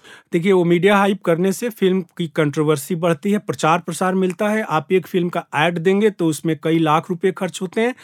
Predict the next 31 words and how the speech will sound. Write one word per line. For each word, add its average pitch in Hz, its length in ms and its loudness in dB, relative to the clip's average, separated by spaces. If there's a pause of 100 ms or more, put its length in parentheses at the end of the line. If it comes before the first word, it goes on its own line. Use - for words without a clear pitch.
(240)
बिना 185 340 2
एड 180 220 0
के 180 120 -2
आपको 170 260 0
अखबारों 160 380 2
में 175 140 2
और 170 100 2
टेलीविजन 156 400 0
में 165 120 2
स्पेस 160 360 -2
मिलती 190 300 0
है, 226 160 0 (480)
<laughs> - 220 -6 (520)
तो - 160 -4
आपका 156 260 2
लाखों 185 320 4
रुपया 196 240 2
बचता 143 400 0
है। 95 160 -6 (520)
देखिए, 202 180 2
जो 226 180 2
ये 254 120 0
केंद्रीय 202 420 2
फिल्म 226 300 0
प्रमाण-, 185 580 2
अ, 165 80 -4
प्र-, 147 280 -4 (100)
प्रमाणन 160 640 4
बोर्ड, 120 480 0 (180)
सीबीएफ़सी 214 960 0
के 233 220 0